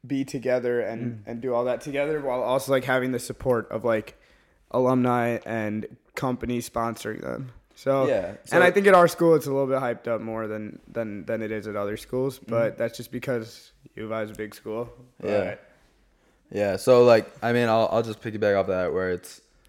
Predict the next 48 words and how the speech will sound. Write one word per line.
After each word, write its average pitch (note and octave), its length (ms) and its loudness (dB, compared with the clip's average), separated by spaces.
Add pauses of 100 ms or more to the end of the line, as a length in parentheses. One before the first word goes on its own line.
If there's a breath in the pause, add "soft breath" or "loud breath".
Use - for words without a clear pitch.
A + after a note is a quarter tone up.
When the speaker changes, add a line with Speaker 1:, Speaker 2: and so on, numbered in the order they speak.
(400)
Speaker 2:
they're A#2+ 160 6
essentially C#3+ 720 0 (380)
fraternities. B2+ 720 -4
They're G2 200 0
more F#2+ 200 -4
professionally A2+ 540 -6
oriented. G2 500 -10 (540 soft breath)
So F2 320 -2
you're F2+ 160 -4
doing F#2 180 -2
a E2+ 60 -6
lot E2+ 200 -6
more E2 360 -12
business, G#2 680 -4
uh, B1+ 280 -8
oriented E2 420 -10
stuff. D#2 260 -8
You're E2 100 -10
doing D2+ 160 -10
workshops B2+ 600 -2
of, - 80 -14
like, D2 280 -10
how G2+ 120 -12
to - 80 -12
be D#2 140 -10
a D2 80 -8
better D2+ 340 -12 (500 soft breath)
whatever A2+ 420 2
it F#2+ 120 0
may G2 160 -4
be. G2 360 -4 (340 soft breath)
Speaker 1:
Yeah. A#2 180 2
Speaker 2:
Um, E2 80 -4
how F2+ 160 -4
to F2+ 60 0
market A2 340 2
yourself A2 420 -4
better, A2+ 220 2
how F#2+ 200 0
to F#2 220 -2
stack - 360 -4
up E2 80 -2
more E2+ 240 -6
evidence A2 420 -4
that D2 200 -10
you C#2 80 -16
can A2 360 -6
market F#2+ 520 -6